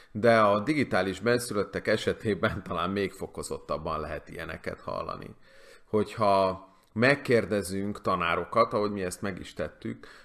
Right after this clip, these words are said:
arról, hogy, ö, mit gondolnak, milyen is az a nemzedék, akiket ők most tanítanak,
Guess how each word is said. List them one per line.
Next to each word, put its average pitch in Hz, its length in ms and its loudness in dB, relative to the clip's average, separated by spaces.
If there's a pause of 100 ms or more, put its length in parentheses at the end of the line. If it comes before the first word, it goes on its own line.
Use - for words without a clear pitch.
arról, 104 540 2
hogy, 95 380 0
ö, 90 240 2
mit 117 220 0
gondolnak, 95 560 0
milyen 120 240 0
is 90 140 -6
az 92 120 -4
a 92 40 -2
nemzedék, 90 580 -4
akiket 85 400 -8
ők 87 160 -6
most 82 200 -10
tanítanak, 104 760 -4